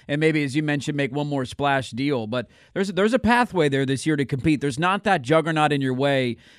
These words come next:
as you highlighted, with the Seattle-type team that you're just looking at saying, "God, I, I, there's nothing we can do here." I, it's just, this is an A H L roster, and I, <laughs> like, I don't care how aggressive you are and how good of a series you play,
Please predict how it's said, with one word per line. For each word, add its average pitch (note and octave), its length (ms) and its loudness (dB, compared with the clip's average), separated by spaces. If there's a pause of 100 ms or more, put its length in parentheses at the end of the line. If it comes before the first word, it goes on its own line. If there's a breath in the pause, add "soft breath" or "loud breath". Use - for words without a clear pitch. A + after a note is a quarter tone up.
as C3 160 -2
you C#3+ 80 2
highlighted, C#3 520 2
with C3 160 0
the C3+ 80 -4
Seattle-type C3+ 720 -2
team C#3 260 -2
that B2+ 80 -2
you're C3 100 -6
just B2 200 -6
looking C#3 220 -2
at B2 160 -6
saying, A#2+ 240 -6
"God, A#2 180 -10
I, B2+ 120 -6 (520 soft breath)
I, F3+ 120 4
there's F3 180 2
nothing G3 180 4
we F#3 100 6
can D#3 100 2
do F3 200 4
here." A#2 200 -4
I, B2+ 120 0
it's D3+ 140 -2
just, E3 160 -2
this F3 140 -2
is D#3 100 -2
an D#3 140 -4
A F3 160 2
H D#3+ 240 2
L E3 140 4
roster, C#3+ 500 -2
and G#2 80 -10
I, C3+ 60 -4
<laughs> D3 280 -4
like, G#3+ 180 4
I F3+ 80 6
don't D#3+ 120 2
care F3+ 160 4
how D#3+ 140 6
aggressive D#3 360 0
you D#3+ 140 4
are D#3+ 60 6
and D3+ 80 2
how D#3 100 2
good C#3 200 2
of D3+ 80 2
a C#3+ 40 0
series E3 380 0
you C#3 80 -2
play, D3 400 0